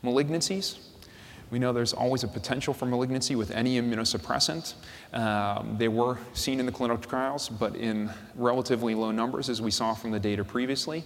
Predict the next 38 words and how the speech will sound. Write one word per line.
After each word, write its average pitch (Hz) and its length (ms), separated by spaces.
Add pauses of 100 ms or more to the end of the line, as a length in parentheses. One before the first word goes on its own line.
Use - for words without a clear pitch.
(360)
So - 120
we 160 60
take 160 260
into 151 120
consideration 131 640
anybody's 127 240
had 123 160
a - 20
malignancy, 120 640
a 113 60
serious 120 400
metastatic 127 640
malignancy 120 560
of 110 80
any 110 160
kind. 113 280
I'm 113 80
not 131 160
gonna 127 140
put 117 180
them 113 200
on 113 100
pretty 135 200
much 131 200
of 131 80
any 143 240
of 113 60
the 92 80
systemic 92 500
therapies 95 440
at 98 100
this 104 120
point, 104 360
and 107 120
Stelara 101 520
included 101 480
in 85 140
that. 78 220